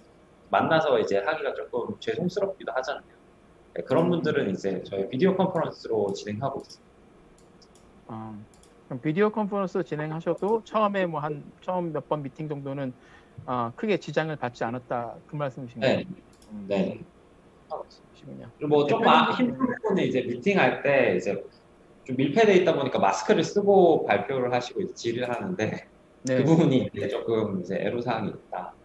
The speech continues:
Speaker 1: 그 정도.
Speaker 2: 어, 그러시구나. <laughs> 알겠습니다. 그때 이제 그 제목도, 아, 강박님께서 마음대로 또 지어서 올리셨는데 인생, <laughs> 제, 제목이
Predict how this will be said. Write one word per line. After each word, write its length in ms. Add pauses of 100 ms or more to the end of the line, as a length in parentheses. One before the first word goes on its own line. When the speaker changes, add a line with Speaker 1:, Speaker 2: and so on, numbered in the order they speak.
(140)
Speaker 1:
그 80
정도. 320 (1000)
Speaker 2:
어, 560 (300)
그러시구나. 500 (1900)
<laughs> 300
알겠습니다. 540
그때 760
이제 260 (100)
그 280 (200)
제목도, 720 (600)
아, 280 (160)
강박님께서 600
마음대로 320
또 80
지어서 380
올리셨는데 680 (240)
인생, 300
<laughs> 180
제, 260
제목이 560